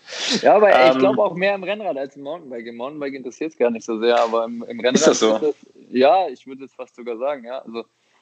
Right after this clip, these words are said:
Speaker 1: im Mountainbike wirst du so ab und an mal, vielleicht wenn es eher so Richtung Marathon geht, mal gefragt, aber,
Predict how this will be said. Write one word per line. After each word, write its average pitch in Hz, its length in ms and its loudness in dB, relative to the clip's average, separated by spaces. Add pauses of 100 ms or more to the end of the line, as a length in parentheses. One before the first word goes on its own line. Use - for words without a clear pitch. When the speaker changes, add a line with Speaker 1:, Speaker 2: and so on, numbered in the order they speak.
(120)
Speaker 1:
im 113 80 -10
Mountainbike 147 540 4
wirst 143 240 -4
du 135 80 -10
so 123 120 -6
ab 117 140 -8
und 110 120 -14
an 113 160 -14
mal, 131 600 0 (140)
vielleicht 123 280 -4
wenn 127 160 -6
es - 100 -14
eher 123 140 0
so 127 60 -2
Richtung 120 220 -4
Marathon 131 480 2
geht, 123 200 0
mal 120 140 -2
gefragt, 131 420 0
aber, 113 300 -2